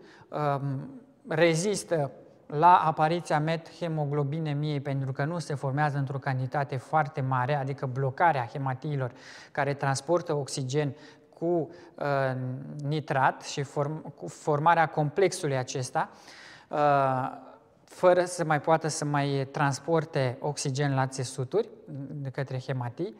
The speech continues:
la un, uh, copil acest, uh, poate, această problemă poate să fie una foarte serioasă. În schimb, la adulți, uh, prin formarea de nitrozamine, uh, uh, combinația dintre aminoacizi și nitriți,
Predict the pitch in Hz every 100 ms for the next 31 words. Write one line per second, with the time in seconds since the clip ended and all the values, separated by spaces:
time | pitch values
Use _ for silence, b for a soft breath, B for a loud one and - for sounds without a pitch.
0 | - 151 180 190 185 175 165 160 151 139
1 | - 147 139 185 214 B B - 151 143
2 | 180 165 - 156 143 151 151 151 151 147
3 | 135 160 156 156 143 131 123 B - 147
4 | 135 147 151 139 147 139 131 135 143 139
5 | 139 139 131 135 131 135 - 127 127 117
6 | - - - 175 165 - 233 226 170 160
7 | 190 202 170 143 156 202 - - B B
8 | B _ - 160 156 147 - 226 220 180
9 | 165 180 180 156 151 160 202 208 175 139
10 | 147 139 147 143 196 B B B B B
11 | B B 156 147 147 143 143 - 170 156
12 | 143 143 - 160 175 160 156 185 180 160
13 | 143 156 147 151 143 135 175 202 175 147
14 | - 160 156 143 - - 147 135 127 131
15 | 147 214 -